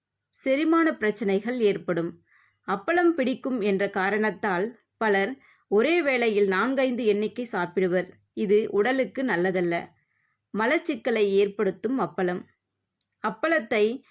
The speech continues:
அதிகளவில் சாப்பிடும்போது செரிமான சமயத்தில் அவற்றின் மாவு வயிற்றில் ஒட்டிக்கொள்ளும். இதனால் மலச்சிக்கல், வாய்வு தொல்லை ஆகியவற்றை எதிர்கொள்ள நேரிடும். அப்பளம் பொரிக்கும் எண்ணெயின் தரம்.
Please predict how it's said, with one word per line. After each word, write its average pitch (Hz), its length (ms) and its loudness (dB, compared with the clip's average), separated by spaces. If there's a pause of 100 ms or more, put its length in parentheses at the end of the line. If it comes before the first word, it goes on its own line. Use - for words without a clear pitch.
(300)
அதிகளவில் 311 640 0
சாப்பிடும்போது 208 760 2 (480)
செரிமான 339 540 4
சமயத்தில் 220 680 0
அவற்றின் 208 480 -2
மாவு 220 420 4 (280)
வயிற்றில் 226 520 -4
ஒட்டிக்கொள்ளும். 190 640 0 (240)
இதனால் 208 480 -2 (440)
மலச்சிக்கல், 254 640 0
வாய்வு 208 360 0
தொல்லை 190 320 2 (400)
ஆகியவற்றை 220 640 0
எதிர்கொள்ள 185 500 0 (380)
நேரிடும். 180 540 -2 (760)
அப்பளம் 339 460 0
பொரிக்கும் 247 460 0
எண்ணெயின் 208 520 0
தரம். 170 340 -2